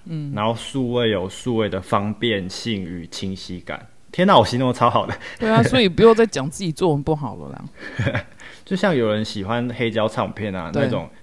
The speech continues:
Speaker 2: 带有磁性跟杂音的旋律，
Speaker 1: 嗯。
Speaker 2: 然后有人喜欢底片相机那种独特的色调跟温度，
Speaker 1: 嗯。
Speaker 2: 但经过时代的变迁，贾伯斯他也，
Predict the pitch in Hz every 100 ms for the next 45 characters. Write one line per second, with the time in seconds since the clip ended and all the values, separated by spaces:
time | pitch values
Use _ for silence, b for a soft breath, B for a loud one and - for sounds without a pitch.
0 | - 135 110 95 92 - - 98 98 -
1 | 117 101 92 104 101 101 - 107 92 95
2 | 107 95 92 117 - 82 - B 165 147
3 | 135 123 139 117 107 - 104 117 117 98
4 | 117 113 107 107 98 101 101 107 95 92
5 | 107 101 127 101 90 - 123 101 98 98
6 | 90 92 90 87 87 95 - - 156 147
7 | 139 - 135 127 120 107 98 - - 127
8 | 127 117 113 120 110 101 110 95 107 101
9 | 104 107 90 95 95 - - 107 110 104
10 | 104 107 92 80 60